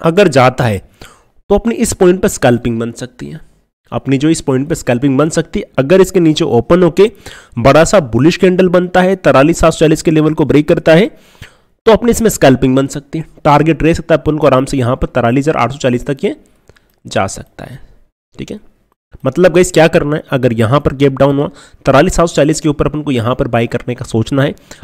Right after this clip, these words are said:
अपने को आराम से यहाँ पर सौ पॉइंट के टारगेट इस पॉइंट तक देखने को मिल सकते हैं। ये मेरा होने वाला है as a first plan, ठीक है, ये मेरा होने वाला है फर्स्ट प्लान। मान के चलते हैं मार्केट क्या करता है कि सर यहाँ पर मार्केट ओपन हुआ, गैप डाउन हुआ,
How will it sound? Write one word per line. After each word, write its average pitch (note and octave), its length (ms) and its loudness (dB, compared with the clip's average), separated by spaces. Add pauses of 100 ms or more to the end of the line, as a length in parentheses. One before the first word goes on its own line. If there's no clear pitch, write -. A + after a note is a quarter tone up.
अपने F3+ 220 -2
को E3 100 0
आराम C3+ 160 2
से C#3+ 120 -6
यहाँ A#2+ 240 -2
पर D#3 160 -8
सौ D3+ 280 -2
पॉइंट C3+ 240 -4
के C3+ 60 -12
टारगेट A#2+ 400 -8
इस - 120 -10
पॉइंट G#2+ 240 -8
तक D3 80 -10 (100)
देखने F#2+ 300 -10
को D#3+ 200 -10 (460)
मिल C#3 180 0
सकते B2+ 300 -8
हैं। C3+ 60 -6
ये D#3+ 120 0
मेरा C#3 220 -2
होने A#2 260 -8
वाला A2+ 220 -8
है C3 40 -6
as D3+ 80 -14
a E3+ 60 -8
first - 320 -14
plan, F2+ 240 -14
ठीक - 240 -12
है, - 60 -14 (540)
ये C#3 80 0
मेरा C3+ 200 0
होने A2+ 240 -8
वाला A2 160 -8
है D3+ 40 -8
फर्स्ट - 260 -12
प्लान। G2 220 -12
मान D3+ 260 2
के F#3 100 -10
चलते D#3+ 220 -4
हैं D3+ 80 -2
मार्केट B2 260 -6
क्या C#3 100 -6
करता C3 260 -10
है A#2 60 -10 (440)
कि D#3 40 -4
सर G3+ 180 0
यहाँ C#3 300 2
पर F3+ 140 -2
मार्केट D3 400 0
ओपन D3+ 320 0
हुआ, D3+ 260 2
गैप A#2+ 200 0
डाउन C3+ 280 -2
हुआ, C#3+ 160 -4